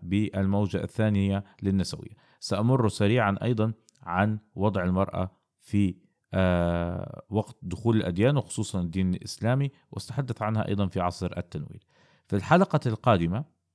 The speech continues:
سأتحدث عن ما وصلت له النسوية والأفكار التي تحارب من أجلها بعض النسويات في آخر ثلاثين عام، فيما يسمى بالموجتين الثالثة والرابعة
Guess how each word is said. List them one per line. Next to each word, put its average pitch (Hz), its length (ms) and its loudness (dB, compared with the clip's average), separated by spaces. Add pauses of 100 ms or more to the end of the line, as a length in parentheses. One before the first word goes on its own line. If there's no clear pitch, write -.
(160)
سأتحدث 120 600 0
عن 107 160 2
ما 120 220 4
وصلت 101 480 0
له 90 360 -2
النسوية 104 840 0 (220)
والأفكار 98 600 2
التي 92 440 -2 (180)
تحارب 101 420 2
من 95 100 -2
أجلها 90 320 -2
بعض 98 300 0
النسويات 98 640 -2
في - 360 -4
آخر 139 280 0
ثلاثين 104 440 -2
عام، 85 200 -2
فيما 127 280 0
يسمى 113 420 0
بالموجتين 95 680 0
الثالثة 131 800 2 (440)
والرابعة 107 800 4